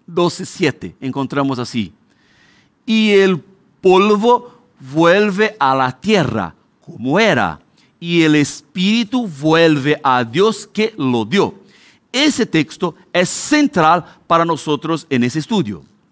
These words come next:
En Génesis encontramos que Dios moldeó un muñeco del polvo de la tierra.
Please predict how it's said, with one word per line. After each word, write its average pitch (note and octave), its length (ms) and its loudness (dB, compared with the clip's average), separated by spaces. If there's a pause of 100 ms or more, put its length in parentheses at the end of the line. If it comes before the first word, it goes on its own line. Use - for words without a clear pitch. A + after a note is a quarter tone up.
(2000)
En A#3+ 140 2
Génesis A#3 540 0
encontramos F#3 760 -4
que F3+ 400 0
Dios D#3 400 -4 (100)
moldeó F#3 1300 2
un D3+ 180 -6
muñeco D#3+ 580 -4
del C#3 220 -4
polvo E3 460 0
de C3 100 0
la B2+ 80 2
tierra. A2+ 400 -4